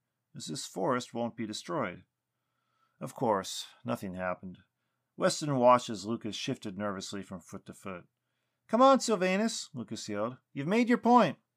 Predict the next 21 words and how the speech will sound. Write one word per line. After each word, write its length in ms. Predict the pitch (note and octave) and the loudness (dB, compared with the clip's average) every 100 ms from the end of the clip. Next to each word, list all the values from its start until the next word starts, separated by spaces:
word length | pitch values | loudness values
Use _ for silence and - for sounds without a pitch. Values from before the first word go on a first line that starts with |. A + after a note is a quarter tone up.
| _ _ _ _ - | _ _ _ _ -6
These 200 | G#3 E3+ | -6 0
men 160 | A3 | 0
are 60 | G#3 | 0
just 240 | G#3 - | -2 0
trying 240 | G#3 G#3 F#3+ | 4 6 4
to 40 | |
do 120 | F#3+ | 0
their 160 | F#3+ F3+ | -2 0
job, 360 | F3 D#3+ E3+ | 6 8 8
and 100 | E3 | 6
that 200 | F#3+ G#3+ | 2 2
job, 460 | A3 A#3 E3 D#3+ F3 _ | 4 8 10 8 4 _
need 200 | D3 D#3 | -8 2
I 80 | D3 | 4
remind 480 | C3 A#2 C#3 E3+ G2 | 4 0 0 -2 -4
you, 260 | F#2 G2 - - - | -6 -8 -12 -20 -8
is 140 | E3+ | -4
to 100 | F3 | -2
save 320 | D3 A3+ A#3 | 2 4 4
your 80 | G3 | 2
forest." 680 | F#3 B3 C4 D#3 F2+ - - | 2 8 10 10 4 -10 -14